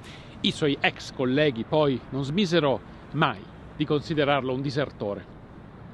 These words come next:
Nel millenovecentonovantotto, dopo anni trascorsi a combattere contro alcolismo e crisi depressive, Schumann decise di impiccarsi a un albero del suo frutteto,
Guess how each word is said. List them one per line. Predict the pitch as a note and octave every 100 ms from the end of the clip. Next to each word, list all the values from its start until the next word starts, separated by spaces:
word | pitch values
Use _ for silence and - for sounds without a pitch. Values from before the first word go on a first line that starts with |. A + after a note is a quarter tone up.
| - - - - - - - - -
Nel | F3 F#3
millenovecentonovantotto, | B3 G#3+ C#3 - F3+ D3+ B2 B2 C#3 G#2 A#2+
dopo | D3 D#3+ D3+ -
anni | E3+ A#2+ G#2
trascorsi | G#2+ A#2+ - D#3 -
a | D#3
combattere | D#3+ D#3+ E3+ - D#3+ D3
contro | E3 D#3 D#3 C3+ - - - - -
alcolismo | D#3+ E3 F3+ F3+ A2+ A2 G#2+
e | D3+ -
crisi | G3 D#3
depressive, | D#3 E3 C#3+ - - A#2 A2+ A#2+ - - - - - -
Schumann | B3 A3+ E3+
decise | E3 F3+ D#3+
di | D3+ D#3 A#2+ -
impiccarsi | F#3+ G3+ G#3 - B2 G2+ -
a | D3+
un |
albero | E3 F#3+ D#3+ D3
del | C#3
suo | -
frutteto, | F3 F3 - A2+ F#2 F#2+